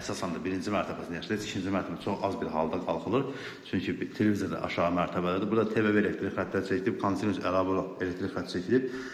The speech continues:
Pəncərə, yəni, gördüyünüz şəbəkə pəncərədir, radiatorlar da qoyulub hazır vəziyyətdədir.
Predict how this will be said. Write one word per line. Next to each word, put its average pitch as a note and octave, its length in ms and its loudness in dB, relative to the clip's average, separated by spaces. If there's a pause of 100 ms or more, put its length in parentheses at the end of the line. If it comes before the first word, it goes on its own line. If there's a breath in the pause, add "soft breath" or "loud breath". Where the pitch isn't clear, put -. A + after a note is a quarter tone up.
(220 loud breath)
Pəncərə, G#2+ 400 6
yəni, G2+ 240 6
gördüyünüz F2+ 320 6
şəbəkə F#2+ 400 4
pəncərədir, G2+ 560 4
radiatorlar F#2 540 2
da F2+ 100 0
qoyulub F#2 320 2
hazır F2+ 320 4
vəziyyətdədir. G2 600 2